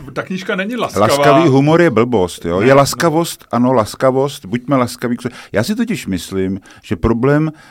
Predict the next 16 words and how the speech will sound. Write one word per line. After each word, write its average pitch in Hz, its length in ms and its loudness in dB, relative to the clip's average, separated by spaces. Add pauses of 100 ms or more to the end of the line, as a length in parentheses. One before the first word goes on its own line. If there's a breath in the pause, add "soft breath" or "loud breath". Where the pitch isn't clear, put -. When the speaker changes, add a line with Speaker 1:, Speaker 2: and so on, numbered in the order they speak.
Speaker 2:
vlastně 139 440 -2
té 139 140 -10
xenofobie 127 720 0
český 131 680 -4
nebo 120 260 0
vlastně 117 280 -2
takového 123 400 -2
toho 127 360 -4
z-, 87 80 -8 (160)
uzavření 127 520 -2
do 98 100 -2
sebe 127 280 -2
mezi 120 260 -2
tady 123 220 -4
ty 123 120 -6
hory 120 420 0